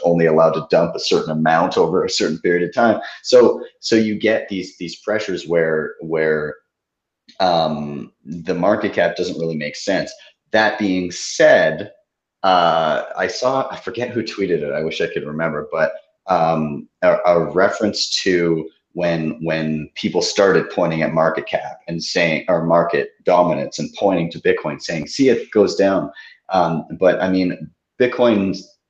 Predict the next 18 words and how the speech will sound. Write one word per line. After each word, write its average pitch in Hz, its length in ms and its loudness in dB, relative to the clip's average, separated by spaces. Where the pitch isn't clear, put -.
dominance 92 640 0
back 90 240 4
in 85 80 -2
the 82 80 -2
day, 107 580 4
say 82 640 0
a 78 60 -4
few 95 220 -4
years 110 340 2
ago, 85 680 0
maybe, 78 360 -6
like, 80 140 -12
twenty 80 300 -6
sixteen, 80 540 -10
twenty 78 280 -10
fifteen, 80 500 -6
twenty 87 200 -2
fourteen, 85 840 0